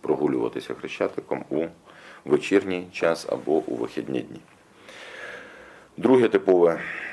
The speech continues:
е, зауваження, заперечення, так би мовити, у частини людей викликає, е, пропозиція заміни зелених насаджень, е, тобто висадка нових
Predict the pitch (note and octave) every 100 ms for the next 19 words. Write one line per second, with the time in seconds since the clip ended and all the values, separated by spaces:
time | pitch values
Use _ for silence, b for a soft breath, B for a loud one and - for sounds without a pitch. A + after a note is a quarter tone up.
0 | - C#2 C2 C#2 C#2+ D#2 C2+ B1+ C2 B1+
1 | B1+ C#2+ F#2+ A2+ G#2+ G#2+ F2+ F2 - C#2+
2 | D#2 D#2+ D2+ D2 - B1+ B1+ A#1+ - B1
3 | A#1+ B1+ - G#2+ F2 C#2 A#1+ - F2 F2+
4 | E2+ E2 B B B B B B _ _
5 | _ _ _ - - - - - - -
6 | - - - D2+ D2+ D#2+ F2+ - D2 C2+
7 | D#2 C2+ A#1+ B1 B1 A#1+ A1+ - - A2
8 | G#2+ A2 A2 - _ B B B B B
9 | B B - - - C#2 B1+ - - C2+
10 | C2+ - B1+ - C2 C2 A1+